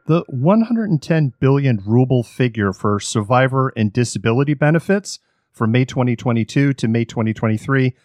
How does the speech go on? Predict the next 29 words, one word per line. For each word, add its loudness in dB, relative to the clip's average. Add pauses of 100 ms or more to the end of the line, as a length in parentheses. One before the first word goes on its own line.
(100)
is -2
shocking. 0 (680)
Assuming 0
the -4
best 0
case, -4 (340)
every 0
ruble 2
went -2
to -4
death -2
benefits. -6
I'll -10
explain -2 (100)
why -2
that's -8
the -8
best -4
case. -8 (400)
At -4
five -2
million 0
rubles 0
per -4
person, -4 (500)
that's -2 (140)
twenty-two -2
thousand -4
killed -2